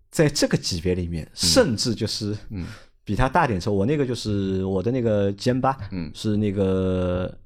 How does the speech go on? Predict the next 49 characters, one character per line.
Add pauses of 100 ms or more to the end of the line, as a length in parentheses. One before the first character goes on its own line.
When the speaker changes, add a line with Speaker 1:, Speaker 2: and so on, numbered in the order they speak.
Speaker 1:
五
米
车
长
了
嘛，
Speaker 2:
嗯。
Speaker 1:
五
米
车
长，
轴
距
要
将
近
三
米
嘛， (380)
但
是 (280)
也
放
不
了 (440)
<laughs>
它
那
么
长。 (100)
Speaker 2:
呃，
我
昨
天
试
了
一
下，
我
就
特
地
把
所
有
的
位
置
都